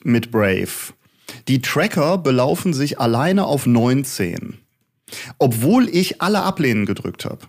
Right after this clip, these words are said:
Das heißt also, es ist auch noch technologisch so eingerichtet, dass es faktisch vollständig unwahr und egal ist,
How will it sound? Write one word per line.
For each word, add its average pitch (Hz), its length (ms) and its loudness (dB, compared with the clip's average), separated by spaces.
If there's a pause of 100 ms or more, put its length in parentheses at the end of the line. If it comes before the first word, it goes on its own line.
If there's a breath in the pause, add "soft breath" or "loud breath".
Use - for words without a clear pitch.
(120)
Das 123 200 0
heißt 185 300 0
also, 156 400 0
es 131 160 0
ist 165 260 -4
auch 139 100 0
noch 127 200 0
technologisch 131 960 2
so 131 220 0
eingerichtet, 120 720 0
dass 113 100 0
es 123 100 -4
faktisch 156 480 -4
vollständig 131 580 0
unwahr 143 580 2
und 120 120 0
egal 131 520 0
ist, 135 420 -2